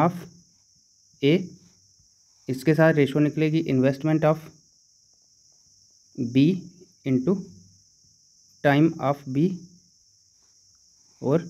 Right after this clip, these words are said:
investment of C into time of C।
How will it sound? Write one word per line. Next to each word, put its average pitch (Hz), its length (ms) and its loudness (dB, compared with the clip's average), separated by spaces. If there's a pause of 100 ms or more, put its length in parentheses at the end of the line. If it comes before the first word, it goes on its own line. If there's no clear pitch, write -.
(1080)
investment 151 600 2 (200)
of 131 120 -4 (180)
C - 360 -4 (400)
into 131 300 -2 (520)
time 127 240 4 (200)
of 185 120 -2 (460)
C। - 220 -2